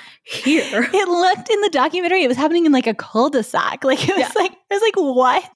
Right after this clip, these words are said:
Speaker 2: Yeah, in Texas, the cults tend to create a settlement. They're not, like, in Greenwich, Connecticut.
Speaker 1: Yeah, this was just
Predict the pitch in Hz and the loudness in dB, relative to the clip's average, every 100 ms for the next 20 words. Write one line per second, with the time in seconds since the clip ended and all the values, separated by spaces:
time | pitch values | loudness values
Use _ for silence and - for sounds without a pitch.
0 | - 311 339 277 262 311 285 294 339 370 | -6 -2 0 0 0 -2 -2 -4 0 -2
1 | 311 294 294 247 233 - 262 226 247 233 | 0 -4 0 -2 -2 -6 -4 -2 -4 -6
2 | 233 226 - 277 240 208 202 - 214 247 | -10 -10 -4 -2 0 -2 -6 -6 -2 0
3 | 202 170 160 - 185 214 226 240 208 240 | -2 -4 -6 -6 -4 0 2 2 0 -2
4 | 233 240 202 185 208 214 233 185 233 - | 0 0 0 -2 -2 -2 -2 -2 -4 -8
5 | - - 233 202 226 269 196 185 226 - | -10 -2 0 0 -2 -2 -2 -2 -2 -4
6 | - 214 185 185 240 359 339 254 | -4 -2 0 -2 -2 0 0 -4